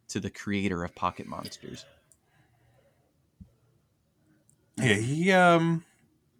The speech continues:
Speaker 2: he's got a good room. He's got, uh,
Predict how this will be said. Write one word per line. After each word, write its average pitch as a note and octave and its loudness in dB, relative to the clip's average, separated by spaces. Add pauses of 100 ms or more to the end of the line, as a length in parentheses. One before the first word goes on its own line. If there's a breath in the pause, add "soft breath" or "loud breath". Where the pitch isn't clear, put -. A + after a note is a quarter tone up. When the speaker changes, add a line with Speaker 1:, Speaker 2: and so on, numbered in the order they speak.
Speaker 2:
he's G3 -2
got A3 10
a D3 4 (320)
good A#2 6
room. A2+ 4
He's C3+ 0
got, C3 8
uh, A#2 8